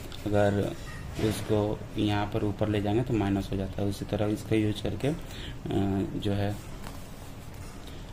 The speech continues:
one upon two के पावर ट्वेल्व है तो ये ऊपर जाएगा तो माइनस ट्वेल्व हो जाएगा, उसी तरह यहाँ थ्री के power minus ट्वेल्व हो जाएगा, और यहाँ टू के पावर three into ट्वेंटी फ़ाइव करेंगे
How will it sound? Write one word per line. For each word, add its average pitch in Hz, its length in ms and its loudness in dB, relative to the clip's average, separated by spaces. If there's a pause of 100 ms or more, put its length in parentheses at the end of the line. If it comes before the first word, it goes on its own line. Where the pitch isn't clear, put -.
(140)
one 107 400 4
upon 117 340 2 (360)
two 113 100 4
के 107 120 0
पावर 110 220 2
ट्वेल्व 117 220 2
है 131 60 2
तो 123 120 2
ये 110 80 6
ऊपर 107 300 2
जाएगा 107 220 2
तो 123 100 0
माइनस 104 360 2
ट्वेल्व 110 200 2
हो 110 120 0
जाएगा, 123 260 2
उसी 101 340 0
तरह 110 460 -2
यहाँ 107 260 0 (400)
थ्री 110 200 4
के 107 160 2
power 104 340 2
minus 104 380 2
ट्वेल्व 104 200 0
हो 104 80 4
जाएगा, 110 300 0 (680)
और 101 180 2
यहाँ 101 480 0
टू 107 100 2
के 101 160 -4
पावर 127 380 2 (240)
three 110 380 6
into 104 360 0
ट्वेंटी 104 260 2
फ़ाइव 101 340 -2
करेंगे 110 360 2